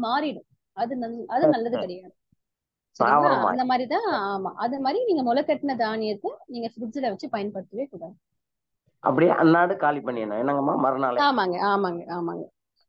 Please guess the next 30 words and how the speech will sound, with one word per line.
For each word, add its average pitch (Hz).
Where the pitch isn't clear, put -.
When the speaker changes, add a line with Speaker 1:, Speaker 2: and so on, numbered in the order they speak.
Speaker 1:
நீங்க 254
தேவைக்கு 453
Speaker 2:
நீளமா 381
Speaker 1:
பண்ணிக்கோங்க, 269
தேவைக்கு 403
Speaker 2:
ஆ. 359
Speaker 1:
பண்ணுங்க. 240
அப்படி 330
மீந்துருச்சுன்னா 330
அன்னைக்கு 320
Speaker 2:
ஆ. -
Speaker 1:
பண்ற 302
பொரியல்லயோ 320
கூட்டுலயோ 294
இல்ல 269
Speaker 2:
ஓ. 247
Speaker 1:
வேக 277
வச்சு 277
சுண்டலாவோ 294
கூட 339
சாப்பிட்டுக்கலாம். 170
அது 214
நமக்கு 214
தவறே 220
கிடையாது. 185
Speaker 2:
ஒரு 123
நாள் 123
க-, 117
ஏன்னா 135
sugar 185